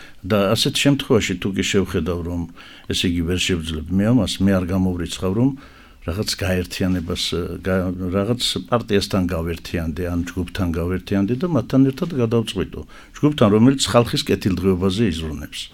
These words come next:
ე, ეხლა მე ყველას არ ვცნობ, მაგრამ ფაქტიურად ზოგიერთი ჩემთვის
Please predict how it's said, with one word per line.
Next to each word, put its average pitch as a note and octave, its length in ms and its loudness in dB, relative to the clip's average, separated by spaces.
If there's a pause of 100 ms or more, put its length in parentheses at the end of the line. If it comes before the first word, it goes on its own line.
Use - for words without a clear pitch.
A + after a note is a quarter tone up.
(380)
ე, G2 240 -6
ეხლა A#2 280 4
მე A#2+ 160 8
ყველას A2+ 400 2
არ C3 140 4
ვცნობ, G#2 340 0
მაგრამ F2+ 400 0
ფაქტიურად G2+ 580 0
ზოგიერთი F#2+ 600 0 (220)
ჩემთვის F2+ 480 -2